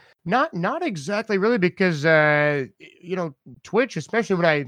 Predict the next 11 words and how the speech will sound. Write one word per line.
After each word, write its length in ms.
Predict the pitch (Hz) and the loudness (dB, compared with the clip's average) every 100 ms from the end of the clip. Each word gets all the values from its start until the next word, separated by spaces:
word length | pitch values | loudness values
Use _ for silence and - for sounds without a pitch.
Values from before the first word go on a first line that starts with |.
| - - _ _ | -10 -20 _ _
first 260 | 190 196 - | -8 -6 0
happened 300 | 180 202 143 | 0 0 -6
upon 240 | - 135 | -4 -4
it, 80 | 127 | -4
was 140 | 117 | -8
so 160 | - 160 | -4 -2
new 420 | 139 135 170 175 | -2 2 4 4
and 80 | 147 | 0
exciting 540 | 120 - 160 175 156 | -4 -6 -2 -2 -2
to 60 | 131 | -4
me. 280 | 123 120 | -4 -6